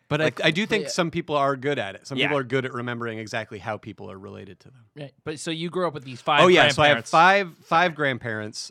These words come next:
Speaker 1: Uh, and then my dad, um, remarried. My mom died when I was, like, twelve, thirteen.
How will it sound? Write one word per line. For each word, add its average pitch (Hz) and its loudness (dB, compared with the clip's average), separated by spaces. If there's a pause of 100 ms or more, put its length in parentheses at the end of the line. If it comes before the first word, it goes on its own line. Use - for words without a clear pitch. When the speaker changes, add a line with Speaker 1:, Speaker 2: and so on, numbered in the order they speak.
Speaker 1:
Uh, 104 -2 (140)
and 117 -6 (120)
then 143 -2 (320)
my 120 -4 (180)
dad, 127 0 (400)
um, 107 -2
remarried. 113 -6
My 120 -4
mom 135 -4
died 123 -2
when 117 -6
I 113 -6
was, 107 -8 (260)
like, 107 -8 (180)
twelve, 113 -6
thirteen. 110 -8